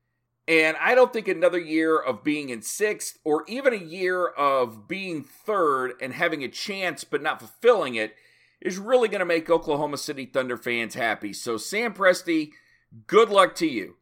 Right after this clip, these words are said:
Good luck to you in, in trying to satisfy this fan base, because I'm just not sure you can until you win a championship. And it was brought to my attention again, there are just some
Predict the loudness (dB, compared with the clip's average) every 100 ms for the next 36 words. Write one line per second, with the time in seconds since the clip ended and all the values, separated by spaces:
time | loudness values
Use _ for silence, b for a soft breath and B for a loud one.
0 | _ 2 4 2 0 -6 -2 -2 -2 -6
1 | -8 -4 0 0 -2 -4 0 0 -2 0
2 | 2 2 -4 -4 -2 -2 -2 -4 -6 -6
3 | -6 -4 -6 -6 -6 -4 -4 -4 -6 -4
4 | -4 -4 -8 -14 -16 -10 -6 -6 -6 -8
5 | -16 _ _ _ _ -8 -6 -2 -4 -4
6 | -4 -4 -4 -8 -6 -4 -4 -6 -8 -4
7 | -4 -4 -8 -8 -8 -6 0 0 -2 -2
8 | 0 0 -2 -4 -6 -8 -4 -4 -4 -4
9 | -6 -6 -6 -6 -8